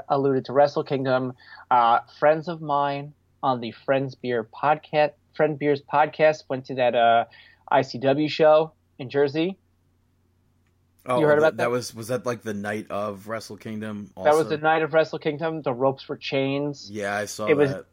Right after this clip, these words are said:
Speaker 1: Nick Gage versus Tessa Blanchard. Uh, but they do a f-, appar-, allegedly they do a full rundown of the show.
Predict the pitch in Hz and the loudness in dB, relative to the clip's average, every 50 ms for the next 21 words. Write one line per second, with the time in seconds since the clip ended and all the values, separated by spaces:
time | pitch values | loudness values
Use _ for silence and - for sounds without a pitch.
0 | _ _ - 151 147 151 - 156 147 147 143 135 139 139 131 - 139 135 - - | _ _ -4 -4 -4 -2 2 2 4 4 4 2 -2 -4 -4 -6 -10 -8 -4 -4
1 | 139 135 135 117 - 131 131 135 135 131 - 143 143 143 143 139 - - - - | -4 -2 -4 -6 -4 -2 -2 0 0 0 2 2 2 2 2 -2 -6 -14 -20 -8
2 | - - 147 - - - - 156 151 143 180 180 175 - 160 160 - - 160 175 | -2 2 2 4 4 4 2 0 0 0 0 0 0 -2 -4 -4 -2 -2 -2 -2
3 | - - - 147 143 135 156 185 202 247 269 180 151 143 147 160 160 165 165 156 | 0 0 0 0 2 2 2 2 2 0 -4 -4 -2 -2 -2 -4 -6 -8 -6 -4
4 | 170 170 165 - - 196 185 165 190 220 233 233 196 165 151 127 123 - - 208 | -6 -6 -4 0 0 2 4 4 2 2 2 0 -2 -2 -2 -6 -10 -6 0 4
5 | 208 175 151 147 156 156 | 4 6 6 4 2 0